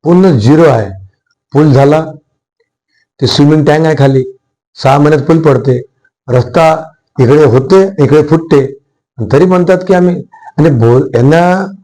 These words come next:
बोलताना लाज नाही वाटत ना की आम्ही काय केलं, किती पाप केलं? अमरावती आपल्या पुढे गेली, मा-, अकोला मागे राहिला,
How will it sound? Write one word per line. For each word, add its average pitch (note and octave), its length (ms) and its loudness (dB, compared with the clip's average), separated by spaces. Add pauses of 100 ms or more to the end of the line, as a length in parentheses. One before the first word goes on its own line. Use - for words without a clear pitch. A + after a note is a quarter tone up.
(260)
बोलताना C3 540 2
लाज C#3+ 320 2
नाही F#3+ 160 2
वाटत F#3 260 0
ना G3+ 80 2
की F#3+ 120 0
आम्ही F3 280 0
काय D#3+ 200 2
केलं, F3 300 2 (680)
किती C#3+ 140 2
पाप D3 300 0
केलं? D#3 160 2
अमरावती D3 500 0
आपल्या D#3 220 0
पुढे D3 300 2
गेली, B2 340 0 (1040)
मा-, A#2 160 0
अकोला C#3+ 380 0
मागे C3+ 280 2
राहिला, B2 280 0